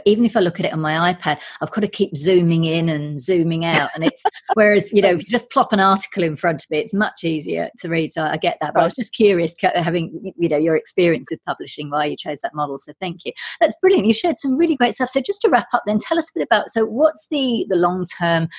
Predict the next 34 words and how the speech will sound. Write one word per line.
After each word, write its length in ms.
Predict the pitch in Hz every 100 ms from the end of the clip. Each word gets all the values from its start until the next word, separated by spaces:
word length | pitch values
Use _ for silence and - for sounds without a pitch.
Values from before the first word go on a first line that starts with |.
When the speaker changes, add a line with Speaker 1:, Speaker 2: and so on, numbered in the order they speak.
| - 135
Speaker 1:
vision, 400 | 185 180 131 135
I 60 |
guess, 200 | 143 143
for 100 | -
yourself 560 | 151 143 - 143 139 - -
and 320 | 143 139 127
the 60 | 120
brand? 400 | 127 113 - - _ _ _ _ _ _ _ _ _ - - - _ _ _ _ -
Speaker 2:
Yeah, 200 | 311 277
well, 160 | 294
look, 140 | 339 392
I 40 |
suppose 360 | 392 440 480 494 349
now 200 | 240 240
what 120 | 233
we're 80 | 214
seeing 440 | - 202 190 180
with 160 | 220 -
the 300 | 208 190 170 165
revenue 440 | 190 208 190 175
that's 180 | 165 -
been 180 | 170 165
generated, 640 | 165 165 160 277 415 381
it's 160 | -
actually, 420 | - 226 - 196 151
it's 200 | 196 -
promising, 560 | - 180 160 147 143
definitely. 500 | 147 165 160 147 156 -
Like, 120 | 143
that's, 220 | 151 - -
that's 240 | 160 -
the 260 | - 147 139
good 140 | - 147
news. 400 | 139 - 240